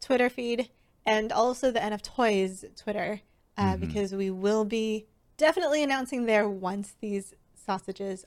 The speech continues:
Speaker 1: are ready to
Speaker 2: Mm-hmm.
Speaker 1: mint. And also, if you, uh, if you stay up to date on listening or watching this show, then, uh, we will definitely mention it in a future <laughs> episode as soon as it's ready to mint.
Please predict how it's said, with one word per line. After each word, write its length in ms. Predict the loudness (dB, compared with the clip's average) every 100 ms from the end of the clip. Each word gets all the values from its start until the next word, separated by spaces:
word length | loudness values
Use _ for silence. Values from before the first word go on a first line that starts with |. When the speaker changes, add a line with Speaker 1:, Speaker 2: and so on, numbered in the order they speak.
| -6
Speaker 1:
are 300 | -2 -2 -4
ready 540 | -6 -6 -4 -8 -12 _ -8
to 160 | -6 -4
Speaker 2:
Mm-hmm. 100 | -4
Speaker 1:
mint. 280 | -6 -6
And 120 | -2 2
also, 380 | 4 4 4
if 220 | 4 0 -2
you, 200 | 0 2
uh, 260 | 2 0 -4 _ _ _ _
if 100 | -8
you 80 | -4
stay 180 | 0 2
up 120 | 0
to 100 | -2
date 340 | 0 2 2 -2 -4
on 320 | -2 -2 -6 -12
listening 460 | -8 -6 -6 -6 -4
or 80 | -2
watching 460 | -2 -4 -8 -4
this 340 | -4 -4 -6 -20
show, 580 | -16 -6 2 4 4 2 -2 _ _ _ _ _
then, 260 | 0 0 2
uh, 300 | 2 2 0
we 100 | -2
will 100 | -2
definitely 400 | -2 -4 -6 -10
mention 320 | -10 -10 -10 -8
it 220 | -10 -12 _ -10
in 360 | -6 -6 -8 -10
a 100 | -8
future 280 | -4 -2 0
<laughs> 20 |
episode 400 | 0 0 4 6
as 200 | 6 4
soon 160 | 2 -2
as 100 | 0
it's 240 | -2 -2 -2
ready 300 | 2 4 4
to 120 | 0
mint. 480 | 0 0 0 -4 -10